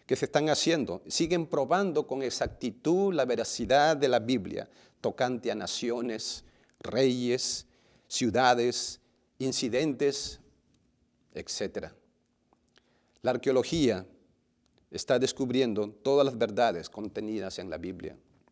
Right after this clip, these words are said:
Por ejemplo, el relato del diluvio es mencionado o está registrado en muchos antiguos escritos de muchos pueblos. Siempre uno u otro está mencionando estos,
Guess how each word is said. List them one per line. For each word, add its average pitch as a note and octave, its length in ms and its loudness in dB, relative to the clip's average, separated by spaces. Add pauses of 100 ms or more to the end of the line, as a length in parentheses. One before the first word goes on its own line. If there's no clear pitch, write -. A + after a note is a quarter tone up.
(1040)
Por E3 100 6
ejemplo, E3 360 2
el C3+ 80 2
relato D3+ 420 4
del A#2+ 320 0
diluvio A#2 640 -2 (540)
es F3 160 4
mencionado E3+ 880 4 (460)
o B2+ 80 2
está - 180 4
registrado D3+ 520 2
en C#3+ 80 2
muchos F#3 300 -4
antiguos B2 480 -2
escritos - 680 -8 (420)
de G#2 160 -6
muchos B2 440 -2
pueblos. G2+ 680 -2 (720)
Siempre C#3+ 540 0
uno D3 320 2
u B2 200 2
otro C#3 220 0
está C3 200 -4
mencionando C#3+ 720 -2
estos, - 520 -8